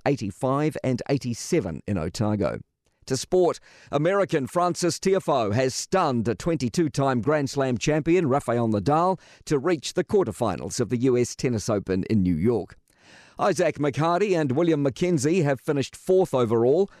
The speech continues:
at the forty-niner World Sailing Champs. And Rugby Park in Christchurch will take on a different name for Saturday's Farah Palmer Cup final between Canterbury and Auckland.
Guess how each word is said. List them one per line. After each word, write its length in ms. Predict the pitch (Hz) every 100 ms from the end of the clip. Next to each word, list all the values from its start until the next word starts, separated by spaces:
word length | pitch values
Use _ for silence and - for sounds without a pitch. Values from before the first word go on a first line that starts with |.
| -
at 180 | 120 -
the 120 | 117
forty-niner 840 | - 160 117 120 123 123 127 113 - -
World 420 | 107 123 117 107
Sailing 420 | - 131 113 101
Champs. 460 | - 78 50 - - _ _ - - -
And 220 | 208 151
Rugby 320 | 151 196 185
Park 260 | 165 170 160
in 140 | 156
Christchurch 560 | 123 120 87 - 101 -
will 80 | 117
take 240 | 135 131
on 120 | 123
a 60 | 120
different 320 | 113 135 110
name 300 | 120 139 196
for 240 | 147 104 101
Saturday's 560 | 147 123 117 110 110
Farah 340 | - 147 120 -
Palmer 320 | - 143 113
Cup 300 | - 123 -
final 400 | - 170 123 151
between 340 | 131 151 170
Canterbury 460 | - 120 113 117 156
and 100 | 170
Auckland. 380 | 208 156 123